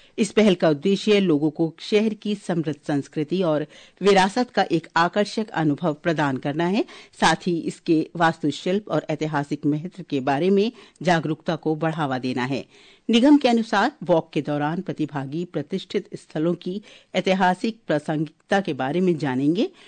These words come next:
उनके साथ विशेषज्ञ गाइड होंगे जो आकर्षक तथ्य, कहानियां और सांस्कृतिक अंतर्दृष्टि साझा करेंगे। इस वॉक में लोग बिना किसी पूर्व पंजीकरण के भाग ले सकते हैं।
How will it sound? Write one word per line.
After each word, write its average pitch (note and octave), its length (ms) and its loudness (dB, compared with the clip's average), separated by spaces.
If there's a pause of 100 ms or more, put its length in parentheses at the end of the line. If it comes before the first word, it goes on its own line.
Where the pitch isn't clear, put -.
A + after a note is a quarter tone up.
(180)
उनके G#3+ 220 2
साथ E3+ 280 2
विशेषज्ञ E3 600 -2
गाइड C#3+ 320 -2
होंगे G3+ 360 2
जो E3+ 300 -2
आकर्षक F#3 540 -2 (140)
तथ्य, F3 320 -4 (380)
कहानियां G#3+ 480 2
और A#3 80 -2
सांस्कृतिक E3 720 -6 (120)
अंतर्दृष्टि D3+ 680 -4 (380)
साझा E3 360 2
करेंगे। C3+ 500 0 (300)
इस A3+ 220 -6
वॉक G#3 280 2
में G#3 180 2
लोग E3+ 300 0
बिना E3 220 2
किसी - 280 -6
पूर्व B3 400 -2
पंजीकरण D3 560 0
के D3+ 220 -4
भाग D3+ 380 -2
ले A2+ 120 -2
सकते C3 360 -8
हैं। C#3 180 -2